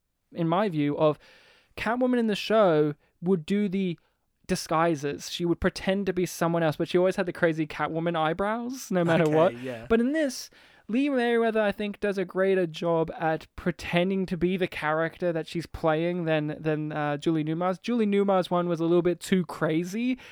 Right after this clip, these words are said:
Speaker 1: to keep up the facade, and then
Speaker 2: And it,
Speaker 1: eventually
Speaker 2: yeah, it sa-
Speaker 1: Batman would be like, "It's you, Catwoman."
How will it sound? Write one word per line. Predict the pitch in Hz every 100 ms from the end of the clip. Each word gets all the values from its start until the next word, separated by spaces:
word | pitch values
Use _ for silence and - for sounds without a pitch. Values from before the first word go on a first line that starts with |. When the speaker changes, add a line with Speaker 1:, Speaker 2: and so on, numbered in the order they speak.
| -
Speaker 1:
to | - 190
keep | - 196 190 -
up | 175 -
the | 180
facade, | - 175 - 156 160 196
and | 202
then | 190
Speaker 2:
And | 185
it, |
Speaker 1:
eventually | 175 190 170
Speaker 2:
yeah, | 202
it | -
sa- | 190
Speaker 1:
Batman | 180 185 190
would | 180
be | 190
like, | 180 - -
"It's | 254 -
you, | 320 370 359 240 180
Catwoman." | 170 151 160 147 147